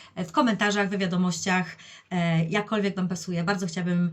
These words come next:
bardzo chciałabym, żebyście wzięli wszyscy w tym bardzo czynny udział, e, żeby opierało się to nie tylko na tych rzeczach, które są w życiu złe, ale też na tych, które są dobre. Żebyśmy wiedzieli, że kiedy przechodzimy przez jakąś dość dramatyczną albo traumatyczną drogę, że gdzieś na końcu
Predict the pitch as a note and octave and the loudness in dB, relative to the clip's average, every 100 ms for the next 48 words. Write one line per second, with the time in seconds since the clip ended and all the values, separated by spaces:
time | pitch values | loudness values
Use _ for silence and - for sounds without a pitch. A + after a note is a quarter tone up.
0 | - - G#3 G#3+ - G3 F#3+ F#3 F3 F#3 | -4 -4 -4 -2 -4 -2 0 -2 -4 -4
1 | E3+ F3+ F3 A#3 - A3 G3+ F#3 F#3 F#3 | -4 -4 -4 -6 -8 -10 -6 -4 -4 -4
2 | F#3+ F3+ F3 F3 D#3 C3+ D#3+ - - - | 0 0 0 -4 -4 -6 -8 -14 -18 -12
3 | - F3+ F3 E3+ D#3+ G3+ G3+ - G#3 A3 | -2 0 2 0 -2 -2 -2 -4 -4 -2
4 | G#3 G#3 - G3+ G#3 A#3+ B3 G3+ F3 E3 | 0 -2 -2 2 6 6 4 -2 -4 -2
5 | E3 D#3+ - - F3+ F3 F3 E3 F3 F3 | -2 -2 -6 -6 -4 -2 -2 0 -2 -2
6 | E3+ - - E3 D#3+ E3 D#3+ D#3+ - F3 | -4 -4 -6 -4 -2 -2 -2 -2 -4 -6
7 | E3 E3+ - E3 E3 E3 E3 E3 - D#3+ | -2 -2 0 -2 -2 -2 -2 -4 -8 -8
8 | D#3+ F3 F3 D#3+ - D#3+ - - - F#3 | -4 -2 0 0 -2 -6 -10 -12 -4 -4
9 | F#3+ F#3 G3+ F#3+ G3 E3+ E3+ E3 E3 E3+ | -2 0 2 4 2 2 -2 -2 -2 -4
10 | E3 F#3 F3 E3+ F3+ E3 F3 E3+ F3 E3+ | -8 -4 -2 -2 -4 -4 -6 -4 -2 -4
11 | - - - F3 F#3+ F#3 F3 F#3+ F#3 F3+ | -6 -18 -10 -2 0 0 0 0 -2 -2
12 | E3 F#3 F3 E3+ F3 F3+ F3 F#3 F3 G3+ | -4 -2 -2 -2 -2 -4 -2 -2 -2 -6
13 | - G3+ F3+ E3+ F3 F3 E3 G#3 - G3+ | -4 -2 -2 -4 -4 -6 -4 -4 -4 -6
14 | G3 F3 E3 F3+ | -2 -2 -2 -4